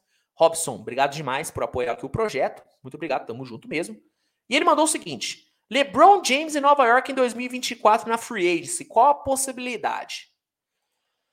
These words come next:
É difícil falar disso, né? Porque possibilidade é, é muito relativo, né, velho? Depende muito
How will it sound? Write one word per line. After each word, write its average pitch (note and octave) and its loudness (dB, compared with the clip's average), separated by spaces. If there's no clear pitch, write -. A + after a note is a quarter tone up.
É - -4
difícil - -8
falar G3+ 4
disso, D3 -6
né? C#4 -6
Porque D4 -2
possibilidade C#4 0
é, A3+ -8
é E4+ 2
muito E4+ -4
relativo, D#4+ -2
né, B3 -4
velho? C#3 -4
Depende D#4+ -2
muito D4 -4